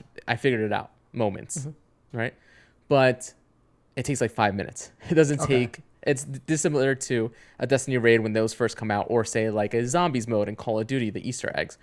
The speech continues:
Speaker 1: where people are clicking random things or doing random activities that you wouldn't normally do. Most of the time in Ghost of Tsushima, when it comes to the raid, if you just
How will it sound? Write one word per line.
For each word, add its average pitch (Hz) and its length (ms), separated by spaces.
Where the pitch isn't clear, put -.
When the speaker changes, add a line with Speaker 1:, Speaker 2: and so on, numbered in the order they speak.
Speaker 1:
where 113 180
people 117 400
are 104 360
clicking 131 440
random 117 320
things 120 360
or 110 120
doing 120 400
random 110 260
activities 110 260
that 117 60
you 110 120
wouldn't 117 360
normally 110 380
do. 110 340
Most 151 240
of 165 80
the - 40
time 131 340
in 113 200
Ghost 113 240
of 117 60
Tsushima, 120 160
when 113 100
it 104 60
comes 110 140
to - 60
the 101 40
raid, 110 280
if 113 100
you 131 80
just 135 360